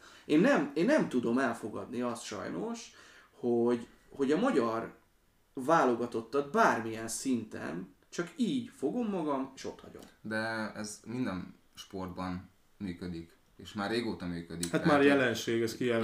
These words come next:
Speaker 3: kijelenthetjük.
Speaker 2: így van. Most nem vagyunk olyan helyzetben, tehát nyilván magyar állampolgárként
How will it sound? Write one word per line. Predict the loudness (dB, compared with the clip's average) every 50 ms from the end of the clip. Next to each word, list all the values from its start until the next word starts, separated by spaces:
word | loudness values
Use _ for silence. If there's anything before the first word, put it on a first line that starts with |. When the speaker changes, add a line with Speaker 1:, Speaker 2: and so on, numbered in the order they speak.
| 0 0
Speaker 3:
kijelenthetjük. | 0 0 0 0 0 0 0 0 0
Speaker 2:
így | 0 -2 -2 -2
van. | -2 -2 -2
Most | -4 -4 -6 -8 -6
nem | 0 2 2 2
vagyunk | 2 2 0 -2 -2 -2
olyan | -2 -2 0 -2
helyzetben, | -2 -4 -4 -4 -6 -6 -6 -6 -6
tehát | -8 -8 -8
nyilván | -6 -6 -2 0 0 0 0 -2 -4 -8 -14 -20 _ _ _ _ _ _
magyar | -6 -4 -2 -2 0 2
állampolgárként | 2 2 2 2 0 -2 -2 -2 -2 -2 -2 -2 -2 -2 -2 -4 -4 -4 -4 -2 -2 -2 -4